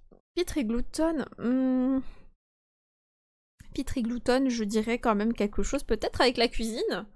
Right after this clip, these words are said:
Euh, mais qu'est-ce qui est ? Nourriture, ouais. Euh, grand chef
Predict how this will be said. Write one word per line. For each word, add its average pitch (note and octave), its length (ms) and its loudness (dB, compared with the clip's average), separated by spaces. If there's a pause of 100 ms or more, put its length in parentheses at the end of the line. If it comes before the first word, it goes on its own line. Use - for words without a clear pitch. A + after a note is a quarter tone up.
(680)
Euh, G3 240 2
mais G#3 160 0
qu'est-ce D#4 240 -6
qui - 160 -14
est ? - 100 -8
Nourriture, C4 540 -2
ouais. A3 260 -2 (560)
Euh, G3+ 500 8
grand A#3 340 8
chef B3+ 460 4